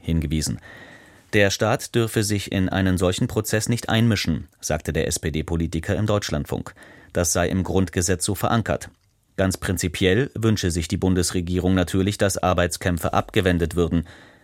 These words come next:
Es dürfe aber auch nicht außer Acht gelassen werden, dass es im internationalen Vergleich in Deutschland verhältnismäßig wenige Streiktage gebe. Verkehrsminister Wissing appellierte in der Bild an die Deutsche Bahn und die Gewerkschaft E V G, das Vertrauen der Fahrgäste nicht aufs Spiel zu setzen.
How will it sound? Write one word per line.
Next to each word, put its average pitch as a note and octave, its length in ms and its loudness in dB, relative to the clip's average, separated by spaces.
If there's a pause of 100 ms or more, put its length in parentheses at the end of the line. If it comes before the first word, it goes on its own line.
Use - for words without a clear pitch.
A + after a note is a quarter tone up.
(120)
Es - 160 -2
dürfe A2+ 380 0
aber G#2 260 2
auch F#2+ 160 0
nicht G2+ 260 0
außer - 260 0
Acht G#2 200 -2
gelassen A#2 400 0
werden, A#2+ 280 0
dass G#2+ 200 -4
es - 160 -2
im E2+ 160 -2
internationalen E2 840 0
Vergleich D#2+ 440 0
in E2+ 100 -2
Deutschland E2+ 540 0
verhältnismäßig G#2 1080 -2
wenige F2+ 360 0
Streiktage D2+ 640 -2
gebe. B1+ 320 -4 (1200)
Verkehrsminister B2 720 0
Wissing B1 380 -2
appellierte F2 640 -2
in E2 260 0
der D#2+ 140 2
Bild F2 480 -2
an G#2 100 0
die G2 120 -2
Deutsche F#2 280 2
Bahn F2 260 2
und F2+ 200 -2
die F2 60 -4
Gewerkschaft E2+ 640 0
E E2 120 -4
V E2 220 0
G, E2+ 300 0
das G2 200 -2
Vertrauen G2 560 2
der D#2 120 2
Fahrgäste D#2+ 600 0
nicht F2 200 -2
aufs - 160 -4
Spiel A2 300 -2
zu E2+ 140 -2
setzen. D2+ 400 -2